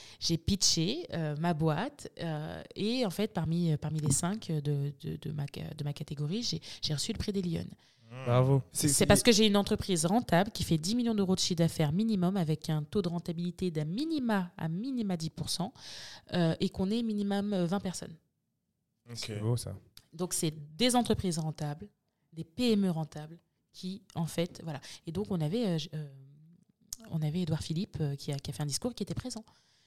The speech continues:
Speaker 1: Qui était présent. Et je peux même vous raconter une petite anecdote qui s'est passée ce soir-là.
Speaker 2: Vas-y.
Speaker 3: Ouais, vas-y.
Speaker 1: Euh,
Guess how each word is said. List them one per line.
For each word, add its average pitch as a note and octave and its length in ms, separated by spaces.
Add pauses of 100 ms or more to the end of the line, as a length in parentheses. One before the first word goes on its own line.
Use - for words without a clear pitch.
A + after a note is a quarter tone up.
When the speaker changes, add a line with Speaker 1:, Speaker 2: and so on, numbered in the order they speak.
(160)
Speaker 1:
Qui D#3+ 80
était F3 100
présent. F3+ 360
Et - 40
je - 80
peux D#3+ 120
même A3 200
vous B3+ 80
raconter G3 320
une G3+ 60
petite - 260
anecdote G3 400
qui F3+ 120
s'est - 120
passée C#3+ 300
ce - 80
soir-là. A2 240
Speaker 2:
Vas-y. A#2 160
Speaker 3:
Ouais, G2+ 280
vas-y. F#2+ 180 (680)
Speaker 1:
Euh, D3 580